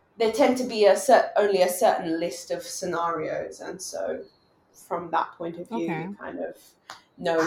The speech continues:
Speaker 1: what may come.
Speaker 2: So, all right, I wanna hone in on the plab too, because, uh, it sounds interesting,
Speaker 1: Sure.
Speaker 2: right? You said it was a mixture of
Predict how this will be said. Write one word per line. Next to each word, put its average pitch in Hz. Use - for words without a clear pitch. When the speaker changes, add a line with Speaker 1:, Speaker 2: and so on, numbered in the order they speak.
Speaker 1:
what 180
may 165
come. 170
Speaker 2:
So, 254
all 170
right, 131
I 202
wanna 269
hone 247
in 240
on 190
the 190
plab 180
too, 202
because, 180
uh, 175
it 208
sounds 359
interesting, 262
Speaker 1:
Sure. 190
Speaker 2:
right? 226
You 226
said 240
it 214
was 233
a 233
mixture 214
of 180